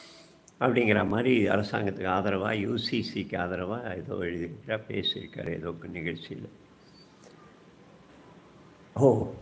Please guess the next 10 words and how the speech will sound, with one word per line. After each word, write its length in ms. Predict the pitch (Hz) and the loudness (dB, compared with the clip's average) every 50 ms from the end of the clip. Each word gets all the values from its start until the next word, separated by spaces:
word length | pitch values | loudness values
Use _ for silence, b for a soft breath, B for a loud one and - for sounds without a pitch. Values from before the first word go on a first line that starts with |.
| - - - - - - - - - | -16 -20 -20 -20 -20 -20 -20 -4 2
இந்த 220 | 113 107 101 104 | 4 6 8 8
மான்சூன் 520 | 98 98 120 131 135 131 - 151 135 113 104 - | 8 8 8 8 6 8 8 6 6 6 6 6
செஷன்ல 440 | 120 113 - - - 117 110 113 123 110 | 4 4 4 2 2 2 4 4 6 6
யூனிஃபார்ம் 460 | 107 120 127 123 - - 123 107 98 | 6 6 6 6 6 6 4 4 4
சிவில் 340 | - - 107 107 98 98 - | 2 2 2 2 2 2 2
கோட் 220 | - 95 98 90 | 4 4 4 6
வரப்போகுது. 580 | 87 98 110 110 110 - 104 95 90 87 82 80 - - - - - - - - - - - - - - - - - - B B B B B B B B B - | 6 4 4 4 2 2 2 2 2 2 -2 -4 -6 -10 -18 -20 -20 -20 -20 -20 -20 -20 -20 -20 -20 -20 -20 -20 -20 -20 B B B B B B B B B 4
ஏன்னா 200 | 127 135 156 165 | 6 8 10 10
இந்த 220 | 151 127 110 - | 10 8 8 6
மான்சூன் 580 | 214 - 233 269 302 285 269 - 311 330 160 | 6 6 6 6 6 6 6 6 6 6 6